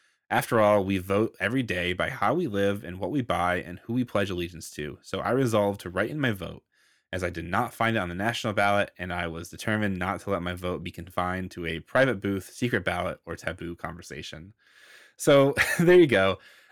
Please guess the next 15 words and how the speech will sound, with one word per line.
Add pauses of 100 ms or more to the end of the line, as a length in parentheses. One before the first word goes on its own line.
(120)
Um, (500)
Shane
Claiborne,
Jesus
for
President, (160)
write
Jesus
in,
right
on
your, (200)
on
your
ballot.